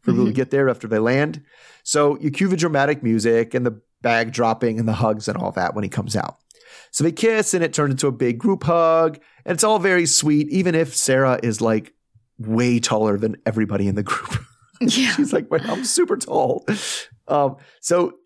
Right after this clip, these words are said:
Speaker 1: he's really happy now that he has a family here, especially one that accepts him for who he is. So he shows Isabel his two new tattoos, the one on his arm with her name and the cover-up that he got on the back of his name that covered up an ex's name.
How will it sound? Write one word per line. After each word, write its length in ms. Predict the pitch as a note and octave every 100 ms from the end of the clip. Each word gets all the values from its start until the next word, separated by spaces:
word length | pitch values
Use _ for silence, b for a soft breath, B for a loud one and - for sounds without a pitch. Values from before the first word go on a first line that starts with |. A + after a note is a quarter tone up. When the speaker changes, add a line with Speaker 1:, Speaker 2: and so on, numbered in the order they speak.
| _ _ _
Speaker 1:
he's 200 | - B3+
really 220 | A#3+ A#3 F#3
happy 300 | D#3 D#3 D3
now 160 | C3+
that 120 | B2
he 180 | A#2 B2
has 380 | A#2+ A#2 C3 B2+ -
a 100 | A#2
family 460 | - A#2+ B2+ F3
here, 240 | F3+ G#3 A3
especially 500 | D3+ - C#3 - D3
one 280 | B2+ B2+
that 180 | B2 A2+ -
accepts 360 | C3 C#3+ C3
him 120 | C3 A2+
for 100 | G#2
who 140 | G#2
he 180 | G2 G#2+
is. 220 | - - - B B B B B
So 160 | -
he 80 | C3+
shows 480 | C#3+ G#3+ A3+ - - _ _ _ -
Isabel 400 | C#3+ D#3 D3 C#3+
his 220 | C3 C3+
two 200 | - D3+
new 120 | D3
tattoos, 720 | C3+ C3 B2 G#3+ A3+ A3+ -
the 100 | -
one 280 | B2+ C3 C3+
on 60 | B2+
his 200 | A#2 A#2
arm 440 | - F3+ F3+ F3+
with 180 | D#3+ C3
her 140 | - C3
name 420 | B2 B2 B2 B2 B B B
and 220 | C#3+ C3+
the 40 |
cover-up 440 | C3 - G3 E3+ D#3
that 120 | B2+
he 60 | C3+
got 200 | C3 A#2+
on 80 |
the 40 | A2+
back 240 | A2 A2
of 60 | A2
his 160 | A2
name 320 | D#3 G#3+ G3 F3
that 140 | E3+
covered 260 | - G#2+ G2+
up 140 | G2+
an 80 | -
ex's 340 | A#2 - G2
name. 200 | - -